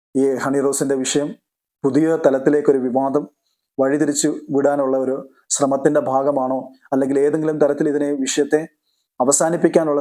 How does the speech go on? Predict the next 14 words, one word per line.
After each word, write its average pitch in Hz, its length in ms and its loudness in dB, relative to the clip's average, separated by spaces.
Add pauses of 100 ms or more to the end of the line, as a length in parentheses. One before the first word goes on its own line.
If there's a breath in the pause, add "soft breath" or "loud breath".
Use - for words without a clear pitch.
ശ്രമമാണോ 147 560 -2 (220)
എന്നുള്ളതൊന്നും 135 560 -2 (460 soft breath)
നമുക്കറിയത്തില്ല. 135 640 0 (240)
വരും 135 220 2
ദിവസങ്ങളിൽ 156 480 0 (160)
പൊതുജനം 147 440 0
ഇതിനെ 139 160 0 (100)
ഏത് 165 180 0
രീതിയിൽ 151 260 0
എടുക്കും 135 240 -2 (360)
എന്നുള്ളതിനെ 143 520 0 (580)
അനുബന്ധിച്ച് 143 520 0
അല്ലെങ്കിൽ 139 280 0
അതിനോടനുബന്ധിച്ചിരിക്കുകയാണ് 143 1120 -2